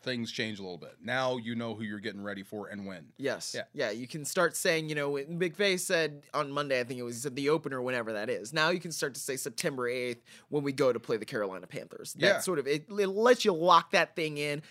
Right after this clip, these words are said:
Speaker 2: and it kinda gives you that goal to say, "All right, this is exactly what we're working toward."
Speaker 1: Since you low-key, you know, called me an old guy, just saying.
Speaker 2: When?
Speaker 1: On that, li-, my daughter would know what, you know, what that meant. I
Speaker 2: Oh,
Speaker 1: heard
Speaker 2: I
Speaker 1: that.
Speaker 2: did.
Speaker 1: I
Speaker 2: Ah,
Speaker 1: heard
Speaker 2: yeah,
Speaker 1: that.
Speaker 2: I
Speaker 1: Low-key
Speaker 2: kinda did.
Speaker 1: called me an old guy.
Speaker 2: I did.
Speaker 1: Uh, Coachella is over. Anything
Speaker 2: Co-
Speaker 1: else coming up?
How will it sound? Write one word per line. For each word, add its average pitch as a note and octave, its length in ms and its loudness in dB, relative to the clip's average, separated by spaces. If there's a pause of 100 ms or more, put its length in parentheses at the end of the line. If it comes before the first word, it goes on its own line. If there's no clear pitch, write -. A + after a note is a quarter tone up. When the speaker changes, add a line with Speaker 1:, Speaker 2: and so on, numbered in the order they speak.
(140)
Speaker 2:
and G3+ 120 2
it - 40 -2
kinda C4 200 6
gives F3 280 2
you F3+ 120 -2
that D#3 260 4
goal E3 220 4
to C3+ 60 -8
say, C#3 200 0
"All B2+ 80 4
right, C3 180 0
this E3+ 200 2
is C#3 100 -4
exactly C3+ 600 4
what A2+ 120 -2
we're A2+ 160 -6
working A#2 320 -12
toward." E3 340 -10
Speaker 1:
Since A3+ 300 -2
you F#3+ 300 -4
low-key, D#3+ 840 0
you D3 80 -2
know, B2+ 140 2
called C3+ 240 0
me B2+ 80 2
an A2+ 60 0
old A#2+ 180 0
guy, E2+ 240 -8 (360)
just - 160 -6
saying. F2 220 -6 (480)
Speaker 2:
When? B3 320 -4
Speaker 1:
On B2+ 120 -2
that, A2 160 -2
li-, A2+ 180 0
my C3 140 0
daughter C3 280 4
would A#2+ 200 -2
know A2+ 160 0
what, A2 160 -2 (160)
you B2 100 -6
know, F2+ 120 -6
what G2 160 -10
that G2+ 140 -2
meant. F#2+ 300 -10
I - 60 -4
Speaker 2:
Oh, - 60 2
Speaker 1:
heard G#3+ 40 8
Speaker 2:
I F#3 100 6
Speaker 1:
that. E3 240 4
Speaker 2:
did. D#3 40 -4
Speaker 1:
I F#3 40 6
Speaker 2:
Ah, F3+ 100 12
Speaker 1:
heard D#3+ 120 6
Speaker 2:
yeah, C3+ 160 6
Speaker 1:
that. B2+ 80 0
Speaker 2:
I - 40 0
Speaker 1:
Low-key E3 260 4
Speaker 2:
kinda D#3+ 80 0
did. A#2+ 100 -2
Speaker 1:
called C3 160 2
me B2 60 -2
an A2 80 -2
old G#2 80 -4
guy. F#2 100 -8 (100)
Speaker 2:
I F3 60 -8
did. D#3+ 140 -8
Speaker 1:
Uh, E3+ 260 10
Coachella F#3+ 580 4
is C#3+ 120 2
over. G#3 320 4 (320)
Anything G#3 320 4
Speaker 2:
Co- G3 60 6
Speaker 1:
else G3+ 120 2
coming G3 220 2
up? G3+ 200 0